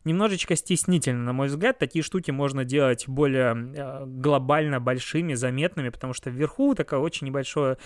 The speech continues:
всплывающее окошко. А, заботьтесь о здоровье, не поддавайтесь панике. Почитайте рекомендации Всемирной организации здравоохранения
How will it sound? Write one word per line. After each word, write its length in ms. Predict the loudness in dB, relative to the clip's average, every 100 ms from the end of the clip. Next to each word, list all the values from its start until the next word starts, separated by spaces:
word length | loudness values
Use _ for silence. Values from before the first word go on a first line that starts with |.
| -20 -18
всплывающее 520 | -4 2 4 2 -2
окошко. 480 | 0 0 0 -4 -4 -4
А, 340 | -2 0 -2
заботьтесь 480 | -2 -2 -2 -2 -2
о 120 | -2
здоровье, 360 | 0 2 2 0
не 100 | -4
поддавайтесь 480 | -2 0 -2 -2
панике. 380 | -2 -2 -2 -8
Почитайте 420 | -12 -4 -2 -2
рекомендации 520 | -6 -6 -4 -2 -2 -6
Всемирной 400 | -6 -4 -4 -6
организации 480 | -6 -2 -4 -4
здравоохранения 560 | -6 -6 -4 -4 -2 -2